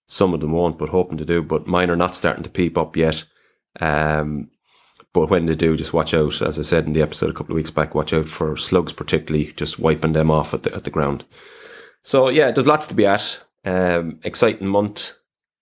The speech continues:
Uh, exciting month for me. Last, last Saturday, we had, uh, the first Grow Your Own veg course. Re-, went extremely well. Uh, thirteen people.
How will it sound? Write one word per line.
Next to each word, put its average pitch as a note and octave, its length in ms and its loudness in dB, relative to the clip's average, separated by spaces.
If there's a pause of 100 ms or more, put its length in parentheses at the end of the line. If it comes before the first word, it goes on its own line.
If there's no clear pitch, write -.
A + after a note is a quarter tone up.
Uh, E2+ 420 -2
exciting - 380 0
month G2 180 0
for E2 100 -6
me. G2 280 2
Last, F#2 500 -2
last G2 300 0
Saturday, E2 400 0
we D#2+ 160 -2
had, E2 440 -4
uh, D#2+ 240 -2
the D#2 100 -10
first D#2+ 260 -4
Grow E2+ 200 -2
Your D#2 140 0
Own E2 200 -2
veg F2+ 240 -2
course. F2+ 380 -4 (600)
Re-, A2 280 2
went G#2+ 420 0
extremely G#2+ 540 2
well. E2+ 400 0 (680)
Uh, D#2+ 280 -6
thirteen G2 480 0
people. E2 560 -4